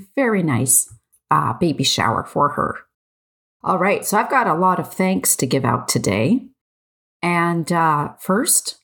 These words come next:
let's get rid of the, uh, house cleaning, and that is not any part of this podcast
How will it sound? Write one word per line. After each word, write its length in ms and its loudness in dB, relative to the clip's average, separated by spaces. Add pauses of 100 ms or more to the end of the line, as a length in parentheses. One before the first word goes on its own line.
(120)
let's 200 4
get 200 0
rid 160 2
of 180 0
the, 280 4
uh, 240 4
house 320 0
cleaning, 580 2 (160)
and 240 2
that 280 2
is 560 0 (360)
not 460 0 (260)
any 280 2
part 420 0
of 160 -2
this 220 0
podcast 800 0